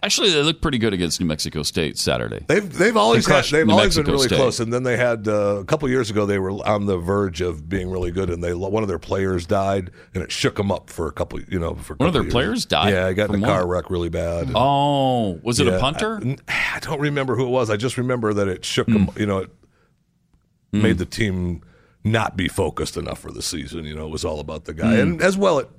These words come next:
Speaker 2: it should be. I'm not taking that
Speaker 1: Mm-hmm.
Speaker 2: away from him, but
Speaker 1: Yeah.
Speaker 2: you know, it, it shook 'em up. So they're, you know, they're, they're on their way back to the Cowboys. <laughs>
Speaker 1: So you got the mighty Tennessee Martin.
Speaker 2: So we're
Speaker 1: You
Speaker 2: looking
Speaker 1: got
Speaker 2: at, uh,
Speaker 1: Wyoming. You got Purdue. We've got
Speaker 2: I mean
Speaker 1: Arizona,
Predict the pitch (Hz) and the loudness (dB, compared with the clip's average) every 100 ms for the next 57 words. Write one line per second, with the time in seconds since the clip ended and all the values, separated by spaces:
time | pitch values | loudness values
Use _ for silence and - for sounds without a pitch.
0 | - - 113 - 82 73 78 95 85 - | -6 -2 0 0 0 0 0 0 -2 -2
1 | 95 85 80 80 76 - 82 82 78 - | 0 0 -2 -2 -6 -10 -18 -12 -12 -2
2 | 95 78 - - 98 - 110 98 92 - | 0 0 -4 -2 -2 -2 -2 -2 -6 -6
3 | 104 - 104 87 71 - _ _ _ _ | -2 -2 -2 -4 -6 -8 _ _ _ _
4 | - 143 127 - 139 113 123 135 131 127 | 0 2 0 0 0 2 0 2 0 0
5 | 107 98 98 90 90 104 - 120 104 101 | 0 0 0 0 0 -2 -4 -6 -4 -6
6 | - 92 95 110 151 - _ _ - - | -4 -2 -2 -6 -8 -14 _ _ -4 -4
7 | - - - - 440 453 1077 1077 1077 1077 | -6 -14 -16 -14 -12 -10 -10 -10 -10 -2
8 | - - - - - _ _ 160 - - | 0 0 -2 -18 -20 _ _ -8 -8 -12
9 | 123 - 117 123 110 104 107 123 123 110 | -6 2 4 4 4 4 4 2 0 0
10 | 113 127 107 76 62 87 - 202 226 254 | 2 0 2 0 -2 -4 0 2 4 4
11 | 120 - 117 110 160 92 92 98 92 95 | 4 4 4 4 4 2 2 2 2 2
12 | 95 82 120 127 113 95 - 107 139 131 | 2 2 0 2 0 -2 -2 2 2 4
13 | 127 110 117 | 4 4 0